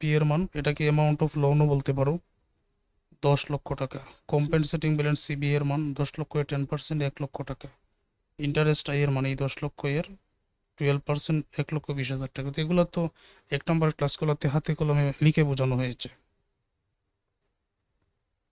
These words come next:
যে পাঁচ নম্বরের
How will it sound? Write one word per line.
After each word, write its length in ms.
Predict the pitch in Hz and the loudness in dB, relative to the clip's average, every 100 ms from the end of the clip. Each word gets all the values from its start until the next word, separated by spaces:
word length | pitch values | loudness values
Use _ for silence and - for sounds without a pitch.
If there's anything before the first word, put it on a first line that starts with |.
| _ _ _ _ _ _ _ _ _ - - - - - _ | _ _ _ _ _ _ _ _ _ -20 -20 -20 -20 -20 _
যে 60 | 139 | -2
পাঁচ 140 | - 151 - | 2 2 4
নম্বরের 380 | 190 185 180 | 4 6 4